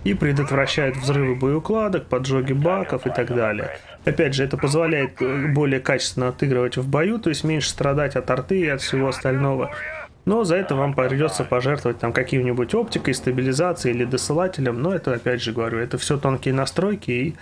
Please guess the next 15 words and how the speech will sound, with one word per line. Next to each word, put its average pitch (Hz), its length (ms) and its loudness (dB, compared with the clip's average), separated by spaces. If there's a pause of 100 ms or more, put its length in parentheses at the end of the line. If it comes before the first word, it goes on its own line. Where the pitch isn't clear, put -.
(380)
каждый 160 320 2
будет 151 280 2
выбирать 143 460 2
сам. 196 280 0
Хоть 147 240 -2
меня 156 200 4
и 160 40 2
просят: 190 380 0
«Скажи 156 320 2
там, 143 160 2
на 135 100 2
какой 160 240 0
танк 160 280 0
что - 160 -2
ставить». 123 460 -2